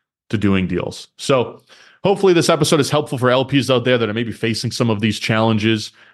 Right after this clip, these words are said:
And even if you're not, I hope you learned something here as it relates to investing in the future and thinking about questions you should ask sponsors on deals where maybe you're not getting great news.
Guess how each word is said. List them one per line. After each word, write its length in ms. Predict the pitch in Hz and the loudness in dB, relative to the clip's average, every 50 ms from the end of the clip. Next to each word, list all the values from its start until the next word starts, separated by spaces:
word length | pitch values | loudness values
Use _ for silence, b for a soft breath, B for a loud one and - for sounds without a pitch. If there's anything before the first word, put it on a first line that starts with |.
| b b | b b
And 120 | - 139 | 0 0
even 180 | 190 220 233 190 | 2 2 4 2
if 140 | 180 - - | 2 2 0
you're 100 | 120 110 | 0 0
not, 460 | 107 110 139 156 131 107 104 - - | 0 0 0 0 0 0 -2 -4 -6
I 80 | - 107 | -4 -2
hope 180 | 110 131 - 113 | 0 0 0 0
you 80 | 113 | 0
learned 280 | 104 113 120 120 113 - | 0 0 0 0 -2 -2
something 260 | - 113 98 104 107 | -4 -4 -2 -2 -2
here 140 | 104 107 107 | 0 0 0
as 100 | 101 98 | 0 0
it 60 | 104 | 0
relates 340 | 101 104 101 101 101 98 - - | 2 2 2 0 0 -2 -4 -4
to 220 | - 107 98 98 | -2 0 0 0
investing 500 | 101 104 98 92 117 120 123 - - 117 | -2 -2 -2 -2 -2 -2 -4 -4 -4 -2
in 60 | 110 107 | -2 -2
the 100 | 104 98 | -2 -2
future 340 | - 117 110 101 - 110 | -2 -2 -2 -2 -2 -4
and 100 | 101 92 | -4 -4
thinking 380 | 87 - - 156 160 - 143 131 | -4 -2 0 0 0 0 0 0
about 420 | 123 117 120 113 110 104 104 - _ _ _ _ _ | 2 2 2 2 2 2 0 -4 _ _ _ _ _
questions 320 | - 135 127 - - 117 107 | 0 0 0 0 -2 -2 -2
you 60 | 110 | 0
should 140 | 107 - 107 | 0 0 0
ask 180 | 101 101 - | 0 0 -2
sponsors 460 | - - 110 104 101 98 - 107 95 | -4 -2 -2 0 0 0 -2 -4 -2
on 120 | 104 98 95 | -2 -2 -2
deals 320 | 90 101 101 98 101 92 | 0 0 0 2 0 0
where 120 | 95 92 92 | -2 -2 -2
maybe 300 | 98 113 120 120 107 104 | 0 0 0 2 2 2
you're 120 | 101 98 | 2 2
not 160 | 101 101 95 | 2 0 0
getting 240 | - 104 98 92 92 | 0 -2 -2 -2 -2
great 220 | 90 95 92 92 | -2 -2 -2 -2
news. 440 | 92 95 101 98 95 92 92 - - | 0 0 0 2 0 0 -4 -6 -12